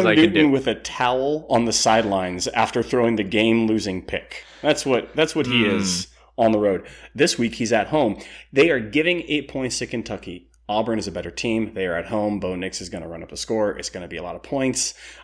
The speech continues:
Speaker 1: I don't know what the over is. I'd be tempted to take it, but Auburn's gonna get this win more than eight, which leads us, Daniel,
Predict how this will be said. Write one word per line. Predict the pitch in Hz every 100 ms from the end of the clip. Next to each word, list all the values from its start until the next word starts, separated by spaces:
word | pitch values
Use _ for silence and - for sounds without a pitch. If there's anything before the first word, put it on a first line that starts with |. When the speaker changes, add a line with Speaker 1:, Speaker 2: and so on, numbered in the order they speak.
| -
Speaker 1:
I | 120
don't | 117
know | 110
what | 107
the | 113
over | 127 120
is. | 120 -
I'd | 104
be | 98
tempted | - 110 98 85
to | 78
take | 120 113
it, | 117 -
but | - 82 98
Auburn's | 107 104 101
gonna | 98 92
get | 87 95
this | 90 -
win | 87 90 85 90 - - -
more | 98 98 95
than | 90 -
eight, | 92 95 -
which | 110 113 113
leads | 160 127
us, | 104 98
Daniel, | 104 90 87 87